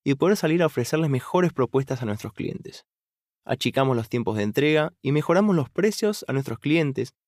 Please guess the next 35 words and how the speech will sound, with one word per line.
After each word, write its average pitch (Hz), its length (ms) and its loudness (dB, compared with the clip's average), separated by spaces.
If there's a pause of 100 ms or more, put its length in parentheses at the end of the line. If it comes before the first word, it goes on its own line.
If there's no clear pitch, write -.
(200)
como 139 200 2
también 165 240 4
logramos 160 420 2
un 190 140 4
mejor 156 320 2
control 131 520 0
de 117 120 2
la 110 80 2
calidad 107 260 2
de 110 60 2
los 104 120 -2
productos, 131 540 -2 (420)
ya 135 200 0
que 110 120 2
no 123 200 4
necesariamente 120 840 0
debíamos 131 440 2
exportarlos 127 840 0
ni 117 160 2
bien 110 140 4
los 98 120 -2
recibíamos. - 680 -8 (680)
Todo 156 120 6
esto 160 160 2
se 151 100 0
tradujo 180 600 4
en 123 140 0
clientes 127 340 0
más 117 120 -2
contentos. 95 640 -6 (540)
Teníamos 185 400 2
bien 214 260 4
presente 170 460 0
nuestra 131 220 -2
oportunidad. 104 580 -4